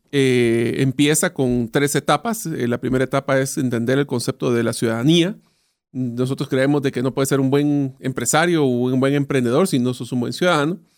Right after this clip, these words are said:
Entonces hablamos de los derechos y obligaciones de los ciudadanos en Guatemala basado en la Constitución.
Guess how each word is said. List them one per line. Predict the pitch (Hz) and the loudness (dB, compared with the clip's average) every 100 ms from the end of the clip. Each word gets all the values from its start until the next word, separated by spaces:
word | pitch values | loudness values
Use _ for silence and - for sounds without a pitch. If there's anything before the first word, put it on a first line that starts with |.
| _ - _ _ | _ -20 _ _
Entonces | - 143 | -6 0
hablamos | 135 143 151 | 2 4 4
de | 139 | 4
los | 123 | 4
derechos | 127 143 160 | 2 2 2
y | |
obligaciones | 131 117 113 127 143 139 | 2 0 0 0 0 -2
de | 127 120 | -2 -2
los | 120 113 | -2 -6
ciudadanos | - 123 123 131 | -2 0 0 0
en | 143 | 0
Guatemala | 139 156 156 160 190 | 0 0 0 2 0
basado | 120 120 | 0 -2
en | 123 | -2
la | 127 | -2
Constitución. | 165 180 170 190 185 175 | -4 -4 -8 -4 -4 -4